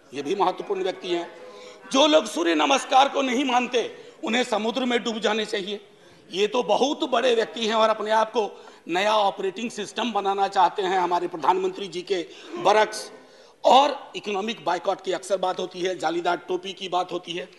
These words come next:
दिक्कत ये हो गई है सर कि कश्मीर, रोहिंग्या और फलस्तीन जैसे भी मुद्दे को आप मुस्लिम एंगल से देखते हैं। नहीं सर, ह्यूमन राइट एंगल से देखिए,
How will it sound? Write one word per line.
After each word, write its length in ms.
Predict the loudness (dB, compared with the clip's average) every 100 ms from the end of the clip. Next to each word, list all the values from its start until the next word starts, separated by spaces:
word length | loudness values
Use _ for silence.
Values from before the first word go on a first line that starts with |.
| -20 -20 -2
दिक्कत 320 | 0 2 0
ये 120 | 0 0
हो 160 | 2
गई 220 | 0 -4
है 80 | -6
सर 240 | -8 -10 -10 -20 -20 -20
कि 80 | -10 -6
कश्मीर, 720 | -4 2 4 4 0 -10 -20 _ _ _ 0
रोहिंग्या 520 | 4 6 6 4 2 0 -4 -18 -4
और 200 | -2 -2 -2
फलस्तीन 520 | -4 -4 2 2 4
जैसे 260 | 0 -2 -4
भी 140 | -6
मुद्दे 320 | -8 -2 -2
को 340 | -2 -8 -16 _ _ _ 2
आप 500 | 4 4 -2 -18 -20 -20 _ -8
मुस्लिम 480 | -6 -6 -8 -8 -6
एंगल 260 | -8 -10
से 140 | -14 -16
देखते 360 | -18 -20 -20
हैं। 100 | -20 _ -10
नहीं 140 | -8
सर, 200 | -10 -16 -20 _ _ -20 _ _ -20 0
ह्यूमन 240 | 4 4 2
राइट 240 | 0 -2
एंगल 260 | -4 -4 -8
से 120 | -10
देखिए, 300 | -14 -16